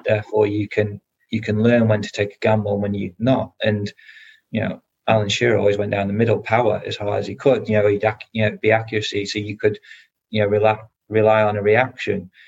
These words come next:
You know, if you've got someone who's gonna bend it in the corners all the time, then you know to get there, you've got to go early. And like you said, they've got options to do that. So it, it's just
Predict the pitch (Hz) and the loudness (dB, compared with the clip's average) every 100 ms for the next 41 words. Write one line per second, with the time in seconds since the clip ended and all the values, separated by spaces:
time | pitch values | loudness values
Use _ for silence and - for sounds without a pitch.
0 | _ 110 104 101 113 110 120 - - 110 | _ 0 2 2 -4 0 0 0 0 0
1 | 107 104 104 104 98 113 110 107 101 101 | 2 -2 -4 -6 0 2 4 2 0 -8
2 | - 120 127 104 95 95 95 - 95 104 | 0 2 2 0 -2 -4 -6 -8 -4 -2
3 | 113 110 - 139 _ _ 110 110 107 - | -4 -8 -14 -16 _ _ 2 2 2 -4
4 | _ _ 107 107 110 104 104 101 101 117 | _ _ -4 2 4 4 0 -4 0 0
5 | - 101 98 98 - - - - 104 104 | 0 -2 -2 -4 -6 -12 -10 -2 2 4
6 | 120 117 101 - _ _ _ _ _ _ | 4 2 0 -8 _ _ _ _ _ _
7 | 110 110 104 - 104 - 113 104 104 - | -2 -2 -4 -4 -6 -2 -2 0 -2 0
8 | 110 - - 101 98 101 104 117 110 98 | 0 -2 -6 -8 -8 -8 0 2 2 0
9 | - - 107 107 117 117 131 143 143 - | -4 -2 2 4 2 -2 -2 2 0 -2